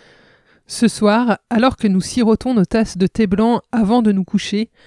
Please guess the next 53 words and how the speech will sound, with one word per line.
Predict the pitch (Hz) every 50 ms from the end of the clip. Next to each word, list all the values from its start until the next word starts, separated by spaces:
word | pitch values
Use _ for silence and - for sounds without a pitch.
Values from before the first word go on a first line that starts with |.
| - _ _ _ _ _
je | - 208
me | 220 220 233
suis | - - 240
dit | 208 254 277
que | - 247
la | 220 214 180
forêt | - - 226 220 196 240 240
avait | 226 180 185
sûrement | 175 - - 247 208 220 220 208
plus | - - - 277 - -
à | 233 202
nous | 208 202 175 220
offrir | 214 - - - 240 233 - -
qu'un | - 196 190
après-midi | 185 180 - - 196 190 196 175 185
de | 185 180 180
fraises. | - - - 175 160 147 165 160 - - _ _ _ _ _ _ _ _ _ _ _ _ _
Elle | - 208 190
doit | 208 208
sûrement | 175 - - 220 220 247 247
regorger | 226 220 196 202 190 185 180 226 240
de | 214 190
choses | - - - 247 247 208
à | 208
manger. | 190 190 196 208 185 165 180 185 - - _ _ _ _ _ _ _ _ _
Les | 196 214 202 185 208
Indiens | 202 190 220 240
qui | - - 214
vivaient | 185 190 202 180 202 190
là | 175 185 208 240 - -
ont | 202 190
survécu | - - 254 214 196 214 202 - - 233 226
sans | - - 262 247
les | 240 226
vergers | 202 208 185 190 185 180 185 180 180 - 185
et | 185
les | 180 170
potagers. | - 196 180 - 202 185 170 175 170 170 - _ _ _ _ - _ _ _ _
Ils | - 214 220 220
ne | 226
se | 214 - 254
sont | 240 - 269 262
nourris | 247 233 208 240 247 240
que | - - 262
de | 247 220 214
ce | - -
que | 202 - - 220
les | 196 196
bois | 196 170 196 226 240
mettaient | 233 208 185 - - 214
à | 196 185
leur | 185 180 170
disposition. | 175 - - - 196 165 165 175 - - - - 170